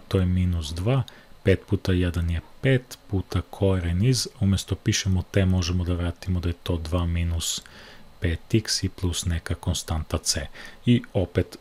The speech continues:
rešili smo ovaj zadatak, iako je na očigled ovako kad bacite pogled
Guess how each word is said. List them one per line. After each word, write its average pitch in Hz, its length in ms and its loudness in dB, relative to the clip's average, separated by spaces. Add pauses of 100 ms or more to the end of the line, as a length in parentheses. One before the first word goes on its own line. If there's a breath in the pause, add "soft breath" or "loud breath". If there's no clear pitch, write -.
(160)
rešili 87 500 0
smo 90 200 0
ovaj 87 160 0
zadatak, 85 640 -2
iako 87 520 -2
je 85 260 -2 (540 loud breath)
na 87 180 2
očigled 85 460 0
ovako 85 340 0
kad 85 360 -2 (120)
bacite - 500 0
pogled 82 380 -2